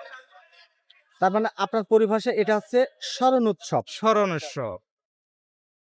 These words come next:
Speaker 1: তিরোধান দিবস।
Speaker 2: তিরোধান দিবস।
Speaker 1: তাহলে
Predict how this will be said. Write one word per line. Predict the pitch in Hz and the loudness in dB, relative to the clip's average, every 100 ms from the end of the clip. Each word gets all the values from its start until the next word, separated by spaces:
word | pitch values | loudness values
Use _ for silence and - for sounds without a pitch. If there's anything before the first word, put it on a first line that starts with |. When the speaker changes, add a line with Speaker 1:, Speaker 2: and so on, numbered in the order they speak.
| _ _ | _ _
Speaker 1:
তিরোধান | 220 208 196 196 190 | 4 6 4 2 0
দিবস। | 180 160 | 0 2
Speaker 2:
তিরোধান | 208 180 139 127 123 | 2 2 0 -4 -6
দিবস। | 110 95 92 - - _ - 539 _ 539 _ 523 539 554 571 622 640 640 277 320 320 - 679 _ _ - | -10 -12 -12 -14 -20 _ -20 -20 _ _ _ _ -20 _ -20 -20 -20 -20 -20 -20 -20 -20 -20 _ _ -8
Speaker 1:
তাহলে | 160 | -8